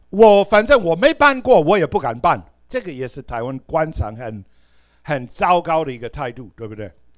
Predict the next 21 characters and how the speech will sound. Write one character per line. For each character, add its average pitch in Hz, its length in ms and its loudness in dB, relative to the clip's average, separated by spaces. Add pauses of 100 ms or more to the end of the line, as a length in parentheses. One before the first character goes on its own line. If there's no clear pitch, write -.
(600)
一 247 140 -12
直 190 80 -10
上 214 200 -6
去， 185 160 -12
一 180 60 -14
直 156 100 -18 (200)
上 233 400 0
去 220 200 -6
到 160 160 0
行 190 360 -6
政 190 200 0
院 185 160 -6 (200)
院 262 360 6
长， 117 320 -6 (380)
也 147 160 -2
不 208 100 0
是 170 120 -2
副 208 260 -6
院 165 180 2
长， 101 220 -6
哎， 110 100 -10